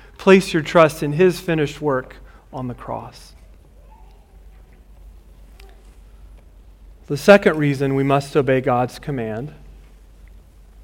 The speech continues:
is because of who we've become. Because of who we become.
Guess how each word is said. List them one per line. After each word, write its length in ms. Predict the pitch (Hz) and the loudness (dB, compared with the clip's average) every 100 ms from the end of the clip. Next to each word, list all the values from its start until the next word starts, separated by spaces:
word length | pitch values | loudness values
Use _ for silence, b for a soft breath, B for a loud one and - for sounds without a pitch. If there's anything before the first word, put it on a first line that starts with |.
| - - - - - | -20 -20 -20 -20 -8
is 120 | 180 | -6
because 360 | 156 202 175 160 | -2 2 4 4
of 120 | 143 | 0
who 160 | - 165 | 2 2
we've 180 | 160 147 | 2 0
become. 460 | 156 180 208 143 - - - - - - - - - - - - | -2 -2 -4 -8 -18 -20 -20 -20 -20 -20 -20 -20 -20 -20 -20 -6
Because 480 | 175 170 180 165 160 | -4 2 6 6 4
of 140 | 170 135 | -4 0
who 140 | 196 | 2
we 100 | 185 | 2
become. 600 | 175 180 196 247 175 | 0 0 2 4 2